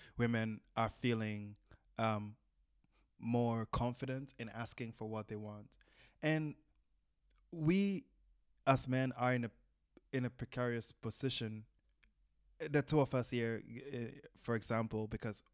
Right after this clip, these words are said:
we are also musicians, and in our expression of our art and using our, like, our horns, we can be effeminate in the way we express what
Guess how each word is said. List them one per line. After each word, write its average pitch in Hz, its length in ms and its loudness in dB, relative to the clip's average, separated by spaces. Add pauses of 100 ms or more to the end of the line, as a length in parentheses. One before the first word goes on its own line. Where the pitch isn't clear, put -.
(680)
we 131 100 2
are 123 120 0 (1200)
also 135 300 0
musicians, 113 760 -6 (580)
and 123 320 -2
in 127 120 -4
our 127 140 0
expression 131 420 -4
of 117 120 -2
our 110 200 0
art 123 260 2 (160)
and 120 240 -2 (280)
using 120 320 -2
our, 107 200 -6 (100)
like, 107 200 -8
our 110 140 -4
horns, 131 580 -4 (300)
we 139 120 -4
can 131 260 -2
be 120 160 -6
effeminate 135 560 -6
in 120 160 -8
the 110 100 -8
way 113 420 -8 (140)
we 117 160 -10
express 120 680 -8 (440)
what 120 280 -6